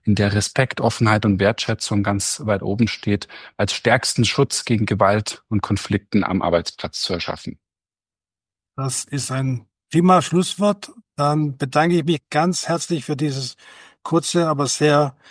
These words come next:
Speaker 2: informative Interview und wünsche dir eine konfliktfreie Zeit.
Speaker 1: Vielen Dank, lieber Jörg. Ich wünsche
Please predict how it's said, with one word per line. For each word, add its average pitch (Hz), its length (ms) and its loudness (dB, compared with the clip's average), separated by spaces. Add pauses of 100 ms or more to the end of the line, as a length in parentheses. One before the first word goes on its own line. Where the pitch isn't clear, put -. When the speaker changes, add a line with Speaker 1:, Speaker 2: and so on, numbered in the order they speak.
(220)
Speaker 2:
informative 160 1160 0
Interview 170 720 2
und 147 400 0 (400)
wünsche 156 340 0
dir 156 460 2
eine 135 360 -2
konfliktfreie 156 760 0
Zeit. 147 500 -2 (1200)
Speaker 1:
Vielen 151 220 6
Dank, 151 200 2
lieber 147 200 6
Jörg. 139 320 4
Ich 127 240 -6
wünsche 131 380 0